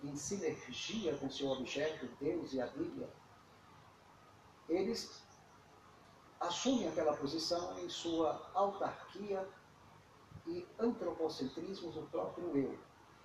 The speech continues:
em sinergia com os seus objetos, Deus e a Bíblia, vivendo um estado de potência em si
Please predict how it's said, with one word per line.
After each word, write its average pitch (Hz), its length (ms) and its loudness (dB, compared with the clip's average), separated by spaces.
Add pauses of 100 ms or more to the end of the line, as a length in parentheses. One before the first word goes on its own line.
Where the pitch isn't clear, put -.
(260)
em 180 160 -2
sinergia 170 1000 2
com 151 240 2
os - 120 -6
seus 160 240 0
objetos, 131 540 0 (220)
Deus - 420 0 (120)
e - 120 -2
a - 60 2
Bíblia, 113 340 -2 (960)
vivendo 233 380 8
um 220 60 4
estado 165 500 2
de 143 100 -2
potência - 600 -2 (1120)
em 208 200 2
si 202 400 2